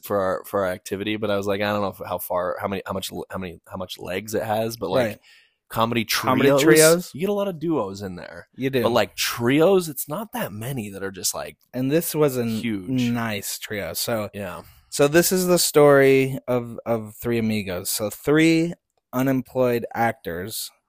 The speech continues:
Speaker 2: accept an invitation to a Mexican village to replay their bandit fighter roles, unaware that it is the real thing.
Speaker 1: My, my, my overarching first big thought when, when rewatching this for the fortieth time today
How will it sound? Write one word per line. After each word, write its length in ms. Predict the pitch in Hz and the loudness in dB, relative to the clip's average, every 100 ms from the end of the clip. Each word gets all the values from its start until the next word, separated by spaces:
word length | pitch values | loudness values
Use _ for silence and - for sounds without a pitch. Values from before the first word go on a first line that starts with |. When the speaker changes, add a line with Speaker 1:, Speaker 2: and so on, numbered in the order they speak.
| _ _ _ - | _ _ _ -12
Speaker 2:
accept 480 | 120 - 147 147 151 | -8 0 2 2 0
an 80 | 127 | -2
invitation 840 | 131 143 147 - 131 - 123 117 | 0 0 -2 0 -2 0 -2 -4
to 160 | 113 120 | -4 -4
a 60 | 107 | -2
Mexican 580 | 117 120 120 - 123 | -4 -4 -10 -10 -8
village 460 | 113 107 104 107 - _ _ _ _ - | -4 -4 -4 -8 -16 _ _ _ _ -8
to 120 | 127 | -2
replay 540 | 123 113 - 135 143 | -2 -2 0 4 6
their 140 | 143 123 | 6 2
bandit 500 | 110 113 113 113 - | 0 -2 -2 -4 -6
fighter 460 | - 117 107 101 | -4 -2 -2 -4
roles, 640 | 113 147 147 101 110 110 - _ _ _ | 2 6 6 4 -2 -10 -16 _ _ _
unaware 520 | 127 143 135 135 123 120 | -2 2 6 6 6 4
that 240 | 120 113 | 2 0
it 140 | 113 | 0
is 320 | 110 113 110 123 | -2 -4 -8 -12
the 100 | 120 | -6
real 300 | 113 110 104 | -4 -4 -4
thing. 380 | - 110 82 69 _ _ _ _ _ _ _ _ _ _ _ _ _ | -8 -14 -16 -20 _ _ _ _ _ _ _ _ _ _ _ _ _
Speaker 1:
My, 300 | 117 135 165 - | -2 0 0 -4
my, 360 | 104 117 131 110 - | -8 -2 0 0 -6
my 220 | 113 113 | -4 -2
overarching 680 | 87 120 143 123 123 131 120 | 0 0 2 2 2 -4 -6
first 480 | - 113 113 - 98 | -2 0 0 -2 -6
big 220 | 104 104 | -6 -6
thought 360 | - 92 98 - | -6 -4 -2 -4
when, 200 | 98 73 | -10 -10
when 260 | 92 92 92 | -8 -8 -6
rewatching 500 | 98 95 95 - 98 | -4 0 0 -2 -6
this 140 | 92 | -6
for 140 | - 92 | -6 -8
the 120 | 92 | -10
fortieth 640 | - - - 95 92 90 - | -10 -12 -8 -6 -6 -8 -6
time 260 | 92 95 | -6 -4
today 420 | 104 95 95 107 | -4 -4 -4 -4